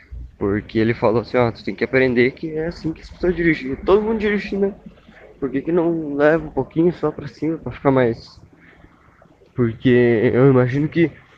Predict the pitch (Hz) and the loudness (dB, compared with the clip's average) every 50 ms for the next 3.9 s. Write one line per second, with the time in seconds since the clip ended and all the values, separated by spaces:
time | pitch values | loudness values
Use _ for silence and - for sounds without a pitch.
0 | _ _ - _ - - 120 - - 151 139 131 123 151 202 220 - - 180 160 | _ _ -20 _ -12 -12 -10 0 4 4 4 4 6 4 4 4 6 4 4 4
1 | - - 196 226 240 226 214 196 180 180 196 208 190 208 202 - - - 190 185 | 4 0 0 0 2 4 4 4 4 4 4 4 4 0 0 0 2 4 4 4
2 | 165 151 170 196 202 - 202 190 170 - - 143 139 139 135 - 131 139 127 107 | 6 6 4 2 2 -2 -10 -12 -10 -4 2 4 4 4 4 0 -2 0 0 0
3 | 123 120 127 120 - - 139 120 120 120 117 117 117 117 113 - - - | 0 -2 -2 -8 -2 2 2 2 4 2 2 0 0 -2 -2 -4 -12 -20